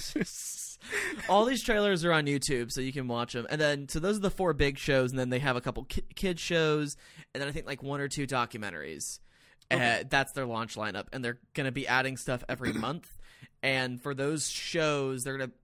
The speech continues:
Speaker 2: I think on launch day, the first three episodes of each show will be out, and then they'll be releasing new episodes weekly.
Speaker 1: Mm-hmm. That is
Speaker 2: The price
Speaker 1: Okay.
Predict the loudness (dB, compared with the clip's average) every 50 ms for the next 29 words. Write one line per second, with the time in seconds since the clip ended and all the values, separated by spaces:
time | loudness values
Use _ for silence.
0 | _ _ _ -4 -2 -2 -4 -6 -6 -8 -6 -6 -4 -4 -4 -2 -2 -2 -2 -2
1 | -4 -4 -2 -2 -2 -2 -4 -4 -4 -4 -4 -4 -6 -8 -6 -4 -2 -2 -2 -2
2 | -4 -4 -2 -2 -2 -4 -6 -8 -10 -12 -14 -14 -14 -6 -4 -2 -2 -2 -2 -2
3 | 0 2 2 2 2 0 -2 -4 -6 -4 -4 -6 -6 -6 -6 -6 -6 -6 -6 -6
4 | -8 -6 -4 -4 -4 -4 -6 -8 -10 -14 -14 -10 -4 -2 -2 -2 -2 -2 -4 -4
5 | -4 -4 -6 -6 -8 -10 -10 -8 -8 -6 -6 -6 -6 -10 -14 -6 -4 -2 0 0
6 | -2 -2 -4 -10 _ _ _ _ _ _ _ _ _ _ _ _ _ _ _ _
7 | _ -16 -14 -14 -14 _ _ 0 0 2 4 4 2 2 0 -2 -4 -4 -6 -6
8 | -6 -6 -4 -2 0 0 0 0 0 -2 -2 -4 -4 -4 -6 -8 -10 -12 _ _
9 | _ _ _ -6 -2 -2 -2 -2 -4